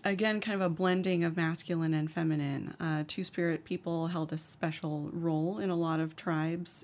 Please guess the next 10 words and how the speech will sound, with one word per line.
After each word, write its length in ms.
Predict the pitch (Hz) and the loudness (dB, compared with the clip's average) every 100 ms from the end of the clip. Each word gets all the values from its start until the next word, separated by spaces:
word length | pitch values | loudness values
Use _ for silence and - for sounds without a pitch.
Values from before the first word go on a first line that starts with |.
| - | -2
in 540 | 170 170 165 165 170 170 - - - | 0 2 2 2 0 -4 -20 -18 -4
America 760 | 180 175 175 185 - 196 220 - - - - | 0 2 0 -2 -4 -6 -6 -10 -18 -14 2
and 180 | 170 170 | 2 4
still 260 | - 180 | 0 0
do. 360 | 165 160 185 285 - - - - - - | 2 2 0 -4 -10 -20 -20 -20 -18 -4
Um, 680 | 170 170 165 165 165 170 170 - - - - - - - - - - - - - - - - _ - - - - - - | 0 2 2 2 2 0 -4 -20 -20 -20 -20 -20 -20 -20 -20 -18 -16 -16 -18 -20 -20 -20 -20 _ -20 -20 -20 -20 -12 0
and 300 | 180 180 180 | 2 4 4
often 800 | 185 196 208 202 190 190 190 170 | 2 0 0 2 4 2 0 0
they 240 | 180 180 | 0 2
were, 800 | 170 170 170 170 170 170 170 | 2 2 2 2 4 2 2